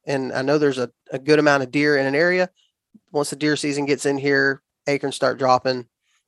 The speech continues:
different food sources start opening up, then you can kinda key in on certain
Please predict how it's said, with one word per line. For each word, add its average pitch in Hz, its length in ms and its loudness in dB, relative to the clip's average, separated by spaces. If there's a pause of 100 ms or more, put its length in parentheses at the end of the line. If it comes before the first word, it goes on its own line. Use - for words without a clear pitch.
(240)
different 143 300 -2
food 151 220 0
sources 139 380 -2
start 135 240 2
opening 135 260 0
up, 127 100 0
then 180 140 2
you 156 100 2
can 143 140 -10
kinda 127 240 0
key 143 280 -2
in 127 80 0
on 120 220 -4 (380)
certain 127 580 0